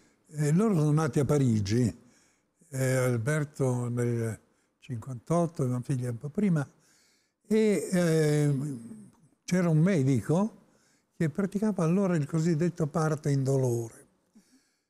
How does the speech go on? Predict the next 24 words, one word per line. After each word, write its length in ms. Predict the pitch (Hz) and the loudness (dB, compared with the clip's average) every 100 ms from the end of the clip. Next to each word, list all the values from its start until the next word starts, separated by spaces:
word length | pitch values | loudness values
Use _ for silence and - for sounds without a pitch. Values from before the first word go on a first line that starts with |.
| _ _ - | _ _ -2
Ed 200 | 165 165 | 0 2
era, 420 | 190 160 151 131 135 143 160 | 2 2 0 -2 -6 -18 -8
non 220 | 175 156 | -4 -2
c'era 220 | 180 170 | 0 2
niente 340 | 160 180 143 131 | 2 2 2 0
di 100 | 131 | 0
speciale, 640 | - 180 - 127 131 147 | -2 -4 -2 -2 0 0
e 60 | 147 | 0
poi 360 | 185 156 151 139 _ _ _ - - | 0 0 0 -2 _ _ _ -20 -10
ho 80 | 143 | -10
scoperto, 600 | - 151 165 156 131 147 | -4 -4 0 0 2 0
anche 220 | 151 135 | 0 0
assistendo 600 | 135 127 131 - 165 147 | 0 0 -2 0 2 2
al 80 | 143 | 2
parto 600 | 143 175 156 - 139 - - _ - | 0 0 0 0 -2 -2 -12 _ -4
e 100 | 143 | 0
registrando, 920 | 135 123 139 123 117 113 123 143 139 _ _ _ _ _ _ _ | 0 0 -2 -2 -4 -4 -2 -4 -6 _ _ _ _ _ _ _
che 260 | 196 240 220 | 0 2 2
è 100 | 180 | 2
semplicemente 720 | 180 165 175 170 196 226 214 | 2 2 2 4 4 2 2
basato 380 | 175 185 202 185 | 0 2 0 2
molto 300 | 180 190 175 | 2 2 0
sulla 260 | 156 165 156 | -2 -2 -2
psicologia. 960 | - - 135 147 135 120 113 113 123 | -6 -14 -4 0 0 0 0 0 -2